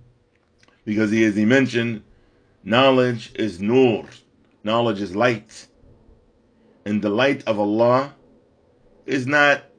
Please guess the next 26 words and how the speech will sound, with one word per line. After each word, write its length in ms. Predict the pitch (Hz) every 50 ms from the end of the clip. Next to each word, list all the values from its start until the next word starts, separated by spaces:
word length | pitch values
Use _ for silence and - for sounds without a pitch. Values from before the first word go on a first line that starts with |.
| - 107
given 260 | 104 139 131 131 131
as 160 | 127 120 104
a 80 | 110 107
gift 600 | 98 92 123 143 139 139 - - _ - - _ _ _ _ _ _ _ _ _ _ _ _ _ _ _ _
to 140 | - 143 139
one 400 | 135 127 131 135 135 135 131 117
who 140 | 120 127
is 100 | 123 107
a 60 | 110 110
sinner. 420 | - - 143 147 143 110 95 - - _ _ _ _ _ _ _ _ _ _ _ _ - - - - - _ _ _ _ _ _ _ _ _ _ _
So 380 | _ - - 101 117 117 110 - -
anyone, 720 | - 123 147 156 147 135 127 117 110 107 107 107 107 - - _ -
and 140 | 113 123 120
sometimes 480 | - 131 131 120 131 127 117 117 104
we 100 | 101 113
forget 360 | 107 - 104 95 107 113 -
things, 260 | - - 110 104 104 -
all 220 | 92 120 120 110
of 100 | 101 95
us, 360 | 104 113 120 - - - - _ _ _ _ _ _ _ _ _ _ _ _ _ _ _ _ _ -
anyone 440 | 120 131 139 135 127 123 120 117 107
who 220 | 113 110 110 104
complains 600 | 107 113 107 104 107 113 123 127 127 127 123 113
regarding 680 | 101 101 95 104 110 110 107 101 101 98 95 92 92 - _ _ _ _ _ _ _ _
weak 220 | - 110 131 - -
memory, 600 | 113 123 135 135 135 131 127 120 123 127 123 117